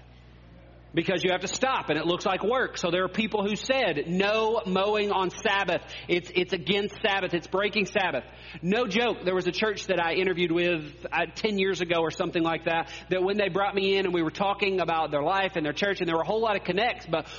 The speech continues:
one of the things that someone actually mentioned is they said,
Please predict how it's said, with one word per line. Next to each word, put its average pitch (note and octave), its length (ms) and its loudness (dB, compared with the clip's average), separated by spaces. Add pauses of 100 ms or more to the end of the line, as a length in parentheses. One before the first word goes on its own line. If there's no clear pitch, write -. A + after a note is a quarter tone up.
one F#3 240 0
of B3+ 80 2
the A#3+ 60 2
things F#3+ 320 -2
that F3 120 0
someone G#3+ 460 0 (100)
actually F#3+ 500 0
mentioned G3 460 0
is E3+ 100 0
they F3+ 120 2
said, F#3 320 0